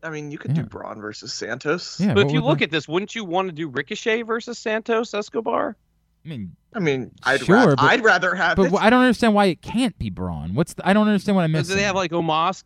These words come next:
Speaker 3: attack him or something? I mean, I, I
Speaker 1: Sure.
Speaker 3: just don't
Speaker 1: Yes.
Speaker 3: understand Braun Strowman versus Santos. Es-, that doesn't make sense to me, so, for some reason.
Speaker 1: But one's a,
Speaker 2: I
Speaker 1: I
Speaker 2: don't
Speaker 1: mean, it would give Santos a good win.
Speaker 2: Yeah, I
Speaker 1: if
Speaker 2: mean,
Speaker 1: that was the
Speaker 2: Braun's
Speaker 1: case,
Speaker 2: a big
Speaker 1: and
Speaker 2: deal. I don't, what,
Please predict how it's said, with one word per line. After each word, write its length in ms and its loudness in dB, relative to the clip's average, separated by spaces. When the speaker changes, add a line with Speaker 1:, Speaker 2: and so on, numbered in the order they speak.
Speaker 3:
attack 420 -8
him 120 -8
or 100 -8
something? 520 -8
I 120 -2
mean, 260 -10
I, 40 -6
I 40 -4
Speaker 1:
Sure. 280 -4
Speaker 3:
just 180 -10
don't 240 -4
Speaker 1:
Yes. 220 -6
Speaker 3:
understand 600 -2
Braun 240 -2
Strowman 440 -2
versus 280 -8
Santos. 480 -4
Es-, 220 -6
that 180 -2
doesn't 220 -6
make 180 -6
sense 320 -10
to 80 -18
me, 200 -20
so, 180 -12
for 100 -8
some 240 -8
reason. 340 -16
Speaker 1:
But 200 0
one's 340 -10
a, 120 -8
Speaker 2:
I 60 -6
Speaker 1:
I 20 -2
Speaker 2:
don't 140 0
Speaker 1:
mean, 100 -4
it 80 -4
would 100 -10
give 260 -2
Santos 480 -4
a 100 -6
good 180 -10
win. 320 -12
Speaker 2:
Yeah, 400 -2
I 20 -2
Speaker 1:
if 60 0
Speaker 2:
mean, 180 2
Speaker 1:
that 160 2
was 140 -8
the 80 -10
Speaker 2:
Braun's 320 4
Speaker 1:
case, 80 0
Speaker 2:
a 20 -4
big 140 4
Speaker 1:
and 100 -4
Speaker 2:
deal. 320 0
I 100 2
don't, 200 -2
what, 180 0